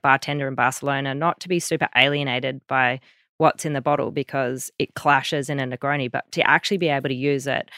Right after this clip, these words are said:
with also the addition of Australian botanicals. But we found that the all-Australian gins sometimes didn't translate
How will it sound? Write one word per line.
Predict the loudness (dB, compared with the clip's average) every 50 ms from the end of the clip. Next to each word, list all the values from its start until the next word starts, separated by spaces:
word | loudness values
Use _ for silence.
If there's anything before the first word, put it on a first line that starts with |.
| -20 _ _ _ _ _ _ _ 2
with | 6 6 8 8
also | 8 6 6 4 4 4 4 4 4 4 2 -2 -4 -10 _ _ _ -6
the | -2 2 4 4
addition | 4 4 2 0 0 0 0 0 0 -2
of | -2
Australian | -4 -4 -2 0 0 0 0 -2
botanicals. | -4 -4 -2 -2 -2 -2 0 0 0 0 0 -2
But | -4 -2 -2
we | -4
found | 0 2 4 6 6 6 4 2
that | 0 -2 -2 _ _ _ -4
the | -2 -2 2 _
all-Australian | 6 6 6 6 4 0 0 0 2 2 2 2 0 0 -2 -4 -4 -8 -10 -12 _ 0
gins | 2 2 2 2 0 -2 -2
sometimes | 0 0 0 0 0 -2 -2 -2 -2 -2 -6 -8 -8 _
didn't | -2 -2 -2 -2 -6 -6
translate | -8 -6 -4 -2 -2 -2 -2 -2 -2 -2 -4